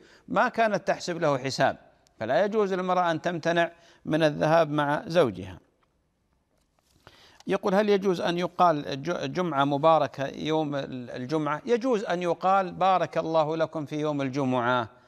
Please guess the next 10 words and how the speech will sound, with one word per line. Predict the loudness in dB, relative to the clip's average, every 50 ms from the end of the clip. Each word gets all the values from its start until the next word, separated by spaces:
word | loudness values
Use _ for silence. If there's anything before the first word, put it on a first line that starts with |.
| _ _ _ _ _ -2
أسأل | -2 -2 -2 -4 -2 -2
الله | -2 0 2 2 2
تعالى | 2 0 -2 0 2 2 2 2
أن | 0 0
يجعل | -2 -2 -2 -2 -2 0
هذا | 0 0 0 -2 -2 -2
اليوم | -2 0 2 2 2 2 0 -4 -10 -20 _ _ _ _ -8
يوم | -2 0 0 0 0 0 -2
مبارك | -2 2 2 4 4 4 2 0 -2 -4
وسعيد | -8 -10 -4 -4 -2 -2 0 0 0 0 0 -2 -4